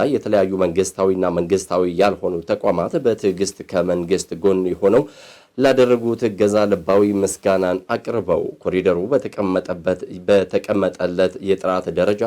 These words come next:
በአጭር ጊዜ ውስጥ ተጠናቆ ለአገልግሎት ክፍት እንደሚሆንም አስታውቀዋል። ርዕሰ መስተዳደሩ በመልእክታቸውም የህዝባችን እምነትና ትዕግስት የበለጠ እንድንተጋ እንዲሁም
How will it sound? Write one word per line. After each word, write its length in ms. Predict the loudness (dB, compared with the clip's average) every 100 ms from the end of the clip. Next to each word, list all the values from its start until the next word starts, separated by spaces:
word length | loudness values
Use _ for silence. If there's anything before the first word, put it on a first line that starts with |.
| -2
በአጭር 420 | -2 -2 -2 -4
ጊዜ 200 | -2 0 0
ውስጥ 200 | -2 -8
ተጠናቆ 440 | -10 -4 0 0 2 0 0 -16 -18 -2
ለአገልግሎት 840 | 0 2 -2 0 -2 0 0 0 -2 -20 -4
ክፍት 380 | 0 0 -2 -12 -8
እንደሚሆንም 800 | -4 -2 -2 -4 -6 -4 0 0 -2 -10 _ -8
አስታውቀዋል። 880 | -6 0 0 -2 -8 -4 -2 -2 -6 -16 _ -20 -20 -10
ርዕሰ 380 | -6 -4 -2 0
መስተዳደሩ 600 | 0 0 0 0 2 2 0 -2 0
በመልእክታቸውም 960 | 2 2 0 -4 -4 -4 -4 -2 0 2
የህዝባችን 760 | 2 0 0 0 0 -2 -2
እምነትና 420 | 0 -2 -2 -2 -2
ትዕግስት 400 | -2 -2 -2 0
የበለጠ 460 | -2 0 0 -2 -4 -8 -8
እንድንተጋ 540 | -6 -4 -4 -6 -8 -10 -6
እንዲሁም 460 | -2 0 2 2